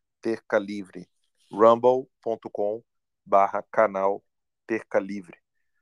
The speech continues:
Falamos aqui da Vene-, da, da Coreia do Norte, né? Só uma notícia aqui, né? O, o Kim Jong-un, ele agora tornou proibido o suicídio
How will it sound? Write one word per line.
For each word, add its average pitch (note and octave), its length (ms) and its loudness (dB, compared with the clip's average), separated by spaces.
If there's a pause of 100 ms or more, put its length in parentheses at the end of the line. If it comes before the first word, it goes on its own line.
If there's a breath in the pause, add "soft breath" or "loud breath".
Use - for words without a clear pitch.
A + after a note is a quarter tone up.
(240)
Falamos - 480 0
aqui - 320 -8
da A2 100 -14 (120)
Vene-, G2 280 -6
da, F2 360 -2 (160)
da - 140 -8
Coreia G2 280 4
do F#2 140 -10
Norte, G#2 440 0
né? F2 180 -10 (680)
Só - 220 -2
uma A2+ 140 0
notícia G#2+ 480 -10
aqui, F#2 240 -10
né? F2+ 140 -6
O, F2 460 -12 (120)
o F2 540 -12 (220)
Kim G#2 200 2
Jong-un, G#2 500 4 (760 soft breath)
ele G2 160 4
agora G2+ 280 6
tornou G#2 680 -6 (200)
proibido C3 580 -6
o - 40 -20
suicídio - 720 -10